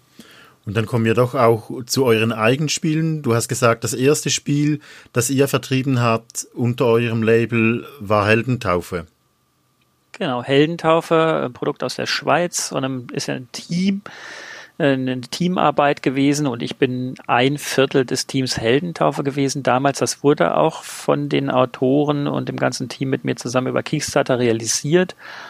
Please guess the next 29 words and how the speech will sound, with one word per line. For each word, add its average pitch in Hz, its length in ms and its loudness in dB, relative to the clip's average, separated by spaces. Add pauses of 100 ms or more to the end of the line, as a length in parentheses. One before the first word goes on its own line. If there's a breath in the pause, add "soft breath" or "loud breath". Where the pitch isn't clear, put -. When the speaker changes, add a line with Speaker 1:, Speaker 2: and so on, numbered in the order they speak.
(220 loud breath)
Speaker 2:
und 139 240 -2
ist - 240 0
das - 180 0 (100)
erste 131 460 0
Spiel 123 600 2
mit 123 280 -2
dem, 117 400 -2
äh, 117 420 0
Board 117 180 2
Game 120 140 -4
Circus - 380 -4
Logo 120 340 2
drauf. 113 440 0
Unser 120 380 -2
erstes - 460 -2
Release, 120 420 -2
wenn 131 80 -4
man 120 140 -2
so 120 220 -4
will, 127 380 4
auch - 360 2 (120)
wenn 123 160 0
noch 127 220 -2
in 123 220 -6
anderer, 127 420 0
lockerer 117 640 0
Struktur - 640 -2
zweitausendsiebzehn. 113 1160 -4 (1000 loud breath)
Und 131 200 0